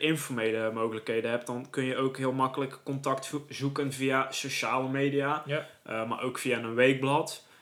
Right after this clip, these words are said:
Speaker 1: Eh, dat is natuurlijk ook media.
Speaker 2: Ja, ingezonden brief gebeurt
Speaker 1: Ja.
Speaker 2: veel.
Speaker 1: Eh, ik heb wel eens gehoord van een podcast, eh, in Dongen, die ook een, eh, bijzondere rubriek hebben. Dus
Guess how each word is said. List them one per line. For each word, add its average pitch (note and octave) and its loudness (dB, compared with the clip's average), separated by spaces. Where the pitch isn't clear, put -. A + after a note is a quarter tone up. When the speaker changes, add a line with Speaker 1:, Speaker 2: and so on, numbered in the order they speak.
Speaker 1:
Eh, - -8
dat B2+ -2
is A#2 -6
natuurlijk - -8
ook B2+ 0
media. C3+ 4
Speaker 2:
Ja, C#3+ 2
ingezonden B2+ -2
brief C3 -6
gebeurt C3+ 0
Speaker 1:
Ja. B2+ 6
Speaker 2:
veel. D3 -2
Speaker 1:
Eh, B2 6
ik B2 2
heb C3+ 4
wel C3+ 6
eens C3 2
gehoord C#3 2
van C3 -4
een A#2+ -4
podcast, D3+ 6
eh, D3 2
in D3 -2
Dongen, D#3 4
die C3 0
ook D3+ 0
een, D3+ -2
eh, D3 0
bijzondere D3 -4
rubriek C#3+ -4
hebben. D#3 -2
Dus B2 -8